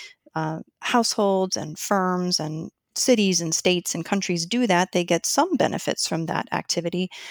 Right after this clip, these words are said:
but they bear all of the costs. And similarly,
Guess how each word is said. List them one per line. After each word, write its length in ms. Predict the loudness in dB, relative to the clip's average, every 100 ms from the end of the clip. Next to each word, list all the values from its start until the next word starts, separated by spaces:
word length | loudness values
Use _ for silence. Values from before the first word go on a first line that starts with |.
| -10 -4
but 120 | 0
they 100 | 0
bear 380 | 2 4 4 2
all 200 | 0 0
of 120 | -4
the 60 | -8
costs. 640 | 2 2 2 0 0 -2
And 200 | -2 -2
similarly, 760 | 2 4 4 4 4 2 0